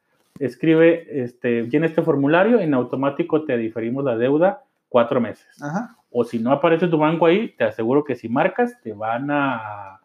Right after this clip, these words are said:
Speaker 2: Sí.
Speaker 1: atender y te van a apoyar de la mejor manera. No porque sean buena onda, porque ellos están en la misma situación que tú.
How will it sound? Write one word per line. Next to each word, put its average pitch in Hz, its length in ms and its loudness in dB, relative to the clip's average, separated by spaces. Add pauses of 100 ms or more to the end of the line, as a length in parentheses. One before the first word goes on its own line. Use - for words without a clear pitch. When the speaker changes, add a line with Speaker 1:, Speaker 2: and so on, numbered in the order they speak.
(100)
Speaker 2:
Sí. 156 200 -10
Speaker 1:
atender 117 680 0
y 190 120 -4
te - 80 -2
van 123 220 0
a 147 40 2
apoyar 139 420 0
de 160 60 2
la 123 100 0
mejor 127 280 -6
manera. 175 460 0 (580)
No 147 360 2
porque 139 240 0
sean 135 200 0
buena 147 280 2
onda, 277 360 4
porque - 280 -6
ellos 139 180 0
están 123 220 -2
en 127 80 -2
la 113 100 -8
misma 120 240 -10
situación 113 460 -14
que 117 120 -6
tú. - 120 -20